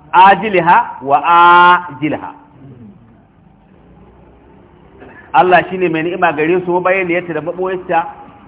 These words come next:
da magaggauciyarta, da wadda an ka jinkirta haccan.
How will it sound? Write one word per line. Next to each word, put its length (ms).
da 80
magaggauciyarta, 840
da 100
wadda 280
an 80
ka 100
jinkirta 460
haccan. 340